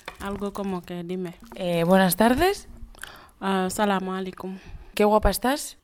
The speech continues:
Speaker 1: Jerejef.
Speaker 2: Eh, Jerejef. Eres muy guapa.
Speaker 1: Jerejef.
Speaker 2: <laughs> ¿Y gracias?
Speaker 1: Es Jerejef.
Speaker 2: Ah, ah,
Speaker 1: Sí,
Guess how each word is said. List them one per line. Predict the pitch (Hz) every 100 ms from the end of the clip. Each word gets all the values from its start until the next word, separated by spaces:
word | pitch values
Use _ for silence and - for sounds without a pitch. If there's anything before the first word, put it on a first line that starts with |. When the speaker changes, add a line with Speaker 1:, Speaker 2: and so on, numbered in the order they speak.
| 170
Speaker 1:
Jerejef. | 202 185 170 180 - - - - - -
Speaker 2:
Eh, | 180
Jerejef. | 202 220 220 175 170 - - - -
Eres | 220 233
muy | 233
guapa. | 220 185 190 175 - - _ _ _ 180
Speaker 1:
Jerejef. | 190 180 170 175 170 - _ 294 226 - - - -
Speaker 2:
<laughs> | 339 226 226 277 - - - -
¿Y | 202
gracias? | 185 202 240 320 370 415 - _ _ _ _ - - - _ _ _ _
Speaker 1:
Es | 214 214
Jerejef. | 196 226 185 185 214 - -
Speaker 2:
Ah, | 247 302 320 320 -
ah, | 302
Speaker 1:
Sí, | 269